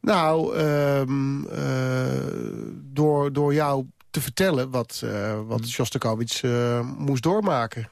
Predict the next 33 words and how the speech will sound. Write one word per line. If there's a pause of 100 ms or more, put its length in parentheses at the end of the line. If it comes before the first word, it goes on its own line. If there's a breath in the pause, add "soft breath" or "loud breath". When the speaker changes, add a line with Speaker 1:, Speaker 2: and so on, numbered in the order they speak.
Speaker 1:
Was
een
hele
goede
kunstenaar. (320 soft breath)
Geloofde
in,
in,
eh,
in,
eh, (600)
het,
eh,
de
Sovjet-ideologie. (920 loud breath)
Totdat
een,
een
gek, (320)
Stalin,
dacht
een
soort,
eh, (100)
westerse (520)
verborgen
boodschappen
in
zijn
muziek
Speaker 2:
Ja.
Speaker 1:
te
zien.